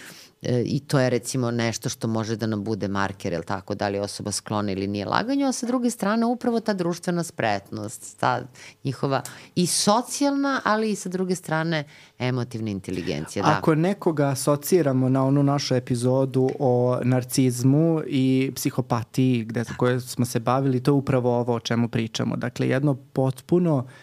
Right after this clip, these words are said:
Speaker 2: odsustvo odgovornosti, empatije, a, prema drugima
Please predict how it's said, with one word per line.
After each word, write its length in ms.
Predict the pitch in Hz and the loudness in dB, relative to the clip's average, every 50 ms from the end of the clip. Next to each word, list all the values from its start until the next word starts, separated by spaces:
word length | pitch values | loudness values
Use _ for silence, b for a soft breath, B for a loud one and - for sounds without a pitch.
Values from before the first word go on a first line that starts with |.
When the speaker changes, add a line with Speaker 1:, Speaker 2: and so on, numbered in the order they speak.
| B B B B _ - | B B B B _ 4
Speaker 2:
odsustvo 760 | - 139 147 143 143 - 160 147 - - - 139 135 131 | 4 4 4 2 2 2 2 2 0 -2 -2 0 0 0
odgovornosti, 1300 | 127 127 - 127 127 123 123 123 127 113 113 123 120 123 127 127 135 143 143 147 - - - 139 139 - | 0 0 0 0 0 0 2 2 2 2 4 4 4 4 4 4 2 2 2 0 -2 -2 0 0 0 0
empatije, 920 | - 127 120 - - 123 120 120 - - - 135 131 135 135 131 131 127 123 B B B B B B B | 0 0 0 2 2 0 0 0 -2 0 2 2 4 4 4 4 2 0 -2 B B B B B B B
a, 400 | - 127 123 120 120 120 120 120 | 2 2 4 4 4 2 2 0
prema 300 | - - 127 123 123 123 | 2 2 4 4 4 4
drugima 760 | 120 127 135 139 139 143 139 139 135 131 131 127 127 120 | 4 4 2 4 4 4 4 4 4 4 2 2 0 -2